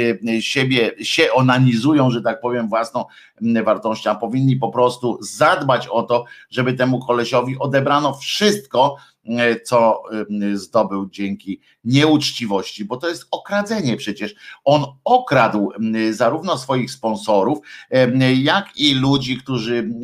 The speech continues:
którzy mu kibicowali. I teraz pytanie kolejne.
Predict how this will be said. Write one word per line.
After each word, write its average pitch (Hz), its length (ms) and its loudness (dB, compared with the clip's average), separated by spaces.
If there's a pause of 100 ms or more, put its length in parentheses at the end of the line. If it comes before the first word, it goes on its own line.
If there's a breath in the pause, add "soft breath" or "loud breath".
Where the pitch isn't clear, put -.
(180)
którzy 110 400 -6
mu 104 300 -6
kibicowali. 98 760 -4
I 117 40 -14
teraz 208 300 2 (320 loud breath)
pytanie 175 500 0
kolejne. 117 640 2